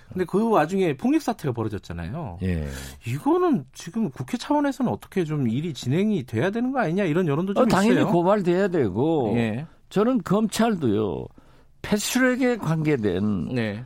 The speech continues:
Speaker 2: 한국당 의원들은 지금 수사하고 있는 거예요? 언론 보도에 보면은 그 국회 방송 갔다가
Speaker 1: 압수수색 한 지가 꽤
Speaker 2: 압수수색에서,
Speaker 1: 됐죠.
Speaker 2: 예,
Speaker 1: 네.
Speaker 2: 비디오 탭만 분석하고 있다는데,
Speaker 1: 네.
Speaker 2: 어,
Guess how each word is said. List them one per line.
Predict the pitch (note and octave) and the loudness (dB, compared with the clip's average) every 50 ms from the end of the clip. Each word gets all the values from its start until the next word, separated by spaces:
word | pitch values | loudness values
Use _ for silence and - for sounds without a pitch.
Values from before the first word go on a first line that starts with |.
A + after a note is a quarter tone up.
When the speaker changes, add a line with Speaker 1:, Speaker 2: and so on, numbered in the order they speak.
| - - | -16 -18
Speaker 2:
한국당 | - - - E3+ A3 B3 A#3 B3 B3+ A3+ - - C4+ A#3+ | -14 -6 -2 0 2 2 2 0 0 -2 0 0 2 2
의원들은 | A3 G3 E3+ E3+ E3+ D3+ C3 A#2 B2 A#2+ C3 C3 A#2+ A#2+ - - - - - _ _ - _ _ - - - - - _ _ _ - - | 2 2 2 2 2 0 0 0 0 -2 -2 -4 -4 -6 -8 -12 -18 -20 -20 _ _ -20 _ _ -20 -20 -20 -20 -20 _ _ _ -18 -10
지금 | - A#3+ C4+ E4 | -6 -4 -4 -4
수사하고 | D4+ - - B3+ A#3 - C4 A#3 A3+ C4 - F4+ | -4 -4 -6 -4 -2 0 0 0 0 0 0 0
있는 | F4 F4 E4+ A#3 F#3+ F3 | 0 2 2 0 2 2
거예요? | F3+ E3+ F3 - G4 A4+ - - - - _ - - - - - - - _ - | 2 2 2 2 2 0 -2 -4 -10 -20 _ -20 -20 -20 -20 -20 -20 -14 _ 2
언론 | A#3 A#3 B3 C4 C#4 B3+ G#3+ | 2 4 4 4 2 2 2
보도에 | E3 F3+ G3+ F#3+ G#3 G3+ F3 | 2 2 2 2 2 2 2
보면은 | D3+ D#3 D#3 D#3+ D#3+ D#3 D#3+ D#3 C#3+ A#2 | 0 -2 -2 -2 -2 -4 -4 -4 -6 -4
그 | B2+ C#3+ C#3 B2+ B2 - - - - - - - | -4 -2 -2 -2 -4 -6 -10 -20 -20 -20 -20 -14
국회 | - - D3 - F#3 | -10 -6 -2 -2 0
방송 | D3+ D#3 D3 D#3+ D3 E3 E3 D#3 | 0 0 0 0 -2 -2 -2 -2
갔다가 | C#3+ C3+ A#2+ D3 C#3 C3+ D3 C#3+ - - - - - - - - - - - - | -2 -4 -2 -4 -4 -2 -2 -4 -4 -6 -10 -16 -20 -20 -20 -20 -20 -18 -10 -6
Speaker 1:
압수수색 | - D3 - - G3 - G3 F#3 E3+ - - - - | -6 -4 -4 -4 -4 -2 -2 -2 -2 -4 -14 -20 -12
한 | - - D3+ - | -4 0 0 0
지가 | A#3+ - F3+ D#3+ - - F#3+ | 0 0 -2 0 2 2 4
꽤 | E3 D#3+ | 4 4
Speaker 2:
압수수색에서, | - - C#3 | 4 4 4
Speaker 1:
됐죠. | F#3 D#3+ - - - F#3+ G3+ A3 - | 2 2 2 2 0 0 2 4 4
Speaker 2:
예, | C#3+ C3+ | 4 4
Speaker 1:
네. | B2 - - - - D3+ - | 4 2 2 0 -2 -4 -4
Speaker 2:
비디오 | - F3 D#3+ F3+ G3 G3 F3+ | -2 0 2 4 4 4 2
탭만 | - - E3 F3+ F3 E3+ F3+ F3+ D3+ | 2 0 -2 0 0 0 0 0 0
분석하고 | - D#3 D#3+ D3 E3 E3+ D#3+ D#3+ D3+ C#3+ D3+ | -2 -2 -2 0 0 0 2 0 2 2 0
있다는데, | D3 A#2 - B2+ A#2+ G2+ F2+ F2+ F2 E2 B2 | 0 0 0 0 0 2 2 0 2 4 4
Speaker 1:
네. | D3 F3 F3+ E3+ C3 G#2+ C3 B2 A#2+ A#2 C3 - | 6 6 6 6 4 4 2 0 -2 -4 -6 -8
Speaker 2:
어, | - E4+ - A#3+ A#3+ | -10 -8 -8 -8 -8